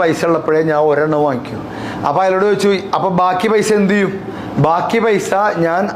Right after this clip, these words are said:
അതേ മൊബൈലിന്റെ ഓഹരി വാങ്ങിക്കും, ഷെയർ വാങ്ങിക്കും." ആയിരം രൂപയ്ക്ക് നമ്മൾ സ്വിഗ്ഗിയിൽ ഫുഡ് ഓർഡർ ചെയ്യാൻ നിൽക്കുന്നുണ്ടെങ്കിൽ അത് അഞ്ഞൂറ് രൂപയ്ക്കാക്കി മാറ്റിയിട്ട് ബാക്കി അഞ്ഞൂറ് രൂപ, ഇനി നിങ്ങൾ പറ, സ്വിഗ്ഗിയുടെ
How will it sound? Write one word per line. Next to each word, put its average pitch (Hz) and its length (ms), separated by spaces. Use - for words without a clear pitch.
അതേ 170 240
മൊബൈലിന്റെ 175 640
ഓഹരി 170 400
വാങ്ങിക്കും, 151 320
ഷെയർ 165 260
വാങ്ങിക്കും." 156 280
ആയിരം 226 380
രൂപയ്ക്ക് 214 380
നമ്മൾ 202 180
സ്വിഗ്ഗിയിൽ 185 480
ഫുഡ് 190 340
ഓർഡർ 185 220
ചെയ്യാൻ 185 240
നിൽക്കുന്നുണ്ടെങ്കിൽ 170 720
അത് 175 180
അഞ്ഞൂറ് 190 480
രൂപയ്ക്കാക്കി 196 640
മാറ്റിയിട്ട് 156 580
ബാക്കി 156 340
അഞ്ഞൂറ് 175 360
രൂപ, 175 160
ഇനി 143 140
നിങ്ങൾ 165 220
പറ, 175 80
സ്വിഗ്ഗിയുടെ 208 600